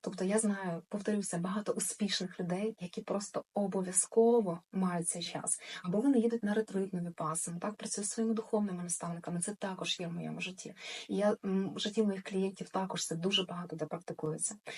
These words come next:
А, або ж це така побутова віпасана, яку ви можете собі дозволити. Тобто ви зараз, а, берете те,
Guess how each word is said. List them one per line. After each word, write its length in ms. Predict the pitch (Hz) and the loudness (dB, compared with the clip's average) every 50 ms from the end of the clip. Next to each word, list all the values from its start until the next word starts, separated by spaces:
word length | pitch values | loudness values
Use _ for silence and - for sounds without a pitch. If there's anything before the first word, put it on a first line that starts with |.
| - - - - - - - - _ | -8 -8 -8 -8 -8 -8 -10 -4 _
А, 140 | 196 190 190 - | 0 0 2 2
або 220 | 202 185 220 269 | 4 6 6 6
ж 100 | 285 - | 6 4
це 80 | - 185 | 2 -2
така 240 | - - - 202 | -2 -4 -4 -2
побутова 440 | 196 - 190 190 208 - 220 196 190 | 0 0 0 0 0 0 -2 0 0
віпасана, 420 | 180 185 - 240 277 285 - 214 185 | -2 -2 0 0 0 0 0 -2 -2
яку 140 | - - | -2 -4
ви 80 | 202 196 | -4 -2
можете 300 | 185 190 190 190 - 180 | -2 -2 -4 -4 -4 -4
собі 220 | 175 - 175 170 | -4 -4 -6 -8
дозволити. 420 | 175 170 - - 151 - - - 180 - | -6 -4 -2 -2 -2 -4 -6 -8 0 4
Тобто 440 | 233 240 233 208 - - - - - _ _ - - - _ | 8 8 8 8 8 2 -6 -12 -12 _ _ -20 -20 -10 _
ви 320 | 196 190 214 233 220 220 - - | 2 4 6 6 6 4 2 -2
зараз, 600 | - - 185 214 262 285 247 208 - - - - _ _ _ _ - | -2 -2 0 0 0 0 0 0 -2 -2 -4 -8 _ _ _ _ -6
а, 320 | 185 185 185 185 185 180 - - _ _ - | -2 -2 0 0 -2 -4 -6 -12 _ _ -4
берете 460 | 180 175 202 214 220 214 202 - 180 180 - _ | 0 0 2 2 2 0 0 -2 -6 -8 -6 _
те, 280 | - 226 247 302 359 | 2 2 2 2 0